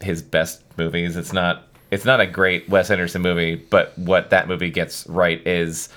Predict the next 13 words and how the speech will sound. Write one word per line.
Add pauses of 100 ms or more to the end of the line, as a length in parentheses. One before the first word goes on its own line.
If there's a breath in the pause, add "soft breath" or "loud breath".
(360 loud breath)
a
relationship
between
three
brothers
and,
like,
how
brothers
act. (360 loud breath)
'Cause (240)
there's, (1080 soft breath)
siblings